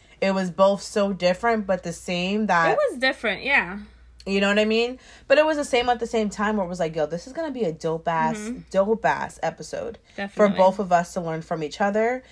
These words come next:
Speaker 1: and for you guys to, en-, you know, hopefully to enjoy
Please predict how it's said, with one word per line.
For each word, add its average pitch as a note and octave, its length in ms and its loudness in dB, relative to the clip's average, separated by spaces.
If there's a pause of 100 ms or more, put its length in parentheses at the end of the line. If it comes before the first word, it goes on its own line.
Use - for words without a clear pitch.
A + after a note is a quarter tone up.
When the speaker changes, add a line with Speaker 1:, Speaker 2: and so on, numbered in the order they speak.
(200)
Speaker 1:
and A3 160 2
for B3+ 80 2
you B3+ 200 0
guys E4+ 280 4
to, C4+ 160 -2
en-, F#3 220 -2
you A3 160 -2
know, A3 160 4
hopefully C#4 480 2
to D4+ 160 -2
enjoy E3 580 0